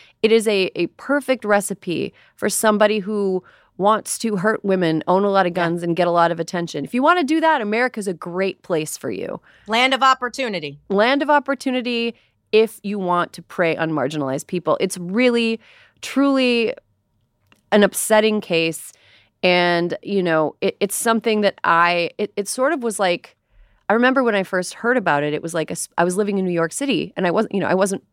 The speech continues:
Speaker 1: ever working as an escort, but I was, like, running around being an idiot a lot. And th-,
Speaker 2: Right.
Speaker 1: there was a part of me that's like,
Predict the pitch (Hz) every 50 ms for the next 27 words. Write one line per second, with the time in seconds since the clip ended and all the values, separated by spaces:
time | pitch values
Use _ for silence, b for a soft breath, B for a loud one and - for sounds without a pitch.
0 | _ _ 175 156 175 165 160 - - _ - 190 190 180 - 190 165 170 165 165
1 | 160 - - 240 226 - - 190 185 - - 202 220 254 285 277 269 277 269 240
2 | - - B B B B B B 156 160 175 185 220 254 269 254 262 262 262 254
3 | 254 254 240 208 254 254 254 240 226 202 - - 196 226 285 262 208 170 - 139
4 | 143 147 139 143 180 - b b b b b b _ 220 226 233 226 233 240 -
5 | - 233 247 269 220 233 277 285 320 339 302 330 - - 302 330 349 339 349 330
6 | 277 294 - - 294 277 262 - _